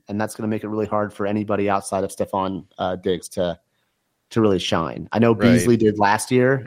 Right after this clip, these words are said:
Speaker 1: and he looked good in this game. And I, but, you know, Gabriel Davis didn't. You know, he's coming along. Uh, they had a lot of guys that looked good. He, I mean,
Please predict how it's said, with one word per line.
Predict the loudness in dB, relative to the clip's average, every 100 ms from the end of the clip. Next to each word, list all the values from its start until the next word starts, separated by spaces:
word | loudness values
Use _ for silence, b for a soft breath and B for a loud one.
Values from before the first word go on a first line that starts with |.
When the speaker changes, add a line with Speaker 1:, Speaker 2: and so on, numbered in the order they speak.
| -2
Speaker 1:
and |
he | -2 -2 -4
looked | -6 0
good | 2
in | 4
this | 2
game. | 2 0 0 -2
And | -4
I, | -6 _
but, | -4 -2
you | -2
know, | -2
Gabriel | -2 0 2 4
Davis | 4 2 0
didn't. | 0 0 -2 -4
You |
know, | -4
he's | -4 -4
coming | 0 2
along. | 2 4 4 2 0 _ _ _ _ _ _ _
Uh, | -4 0
they | 2
had | 2
a |
lot | 0
of | 0
guys | 2 2
that | 2
looked | 0 0
good. | 0 0
He, | 0 -2
I | -2
mean, | 0 -2 -4